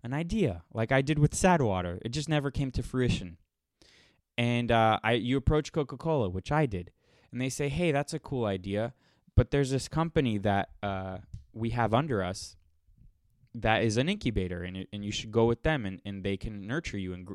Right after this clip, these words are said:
and, and help you grow. And then eventually you'll be a part of Coca-Cola, and eventually you'll, we'll buy you," which was gonna happen. It just never happened.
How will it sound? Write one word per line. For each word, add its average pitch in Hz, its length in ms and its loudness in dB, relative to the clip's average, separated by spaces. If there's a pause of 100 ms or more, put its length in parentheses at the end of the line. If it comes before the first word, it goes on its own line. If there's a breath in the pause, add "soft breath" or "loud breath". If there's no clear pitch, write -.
and, 101 240 -10
and 95 160 -10
help 110 220 -8
you 107 80 -6
grow. 110 500 -2
And 110 160 -6
then 123 120 0
eventually 139 580 0
you'll 113 160 -2
be 104 120 0
a 95 60 0
part 101 220 4
of 92 100 -2
Coca-Cola, 101 540 -4
and 110 100 -6
eventually 151 400 -6
you'll, 101 220 -10
we'll 101 140 -10
buy 92 200 -6
you," 90 160 -6 (420 loud breath)
which 143 200 -2
was 147 160 0
gonna 143 220 4
happen. 127 340 2
It 101 40 -2
just 95 200 -4
never 92 200 -2
happened. 90 460 -6